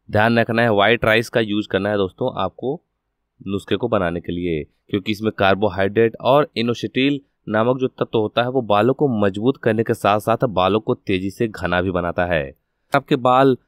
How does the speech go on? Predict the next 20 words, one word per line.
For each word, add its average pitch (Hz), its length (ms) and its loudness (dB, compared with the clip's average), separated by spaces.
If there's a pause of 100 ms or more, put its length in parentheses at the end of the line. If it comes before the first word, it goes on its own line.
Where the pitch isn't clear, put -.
(160)
बहुत 139 300 4
ज़्यादा 147 220 2
रूस-, 120 440 0
रूखे 110 320 0
हैं, 123 220 2
बहुत 113 200 2
ज़्यादा 120 220 4
बेजान 104 440 0
हैं, 113 120 -2
तो 139 160 -2
चावल 147 420 2
का 170 140 0
पानी 120 320 0
का 127 120 0
यूज़ 117 320 -2 (300)
आपको 110 300 0
जरूर 98 360 0
करना 92 200 0
चाहिए 92 240 -2
दोस्तों। 90 500 -2